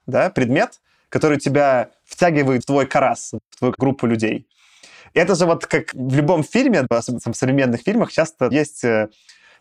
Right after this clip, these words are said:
предмет, за которым все охотятся, да. Например, там в «Криминальном чтиве» вот этот чемодан, который открывают, он там светится, но мы так и не узнаём, что в нём.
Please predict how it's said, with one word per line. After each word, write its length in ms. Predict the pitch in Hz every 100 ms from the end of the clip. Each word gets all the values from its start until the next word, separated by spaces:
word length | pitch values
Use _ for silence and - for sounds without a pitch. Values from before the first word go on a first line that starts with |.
| -
предмет, 380 | 151 143 202
за 80 | 147
которым 200 | 143 147
все 160 | 143 143
охотятся, 500 | - 127 - - 110
да. 140 | 110
Например, 280 | 123 123 127
там 180 | 120 110
в 60 | -
«Криминальном 400 | 147 151 151 139
чтиве» 300 | - - 269
вот 100 | 151
этот 200 | 143 135
чемодан, 540 | - 151 127 139 247
который 300 | 190 151 139
открывают, 680 | 131 - 139 135 226 139 -
он 200 | - 139
там 120 | 127 127
светится, 560 | - 156 226 208 -
но 80 | 139
мы 80 | 143
так 160 | 170
и 20 | 156
не 60 |
узнаём, 280 | 139 143 131
что 200 | - 123
в 80 | 110
нём. 300 | 104 110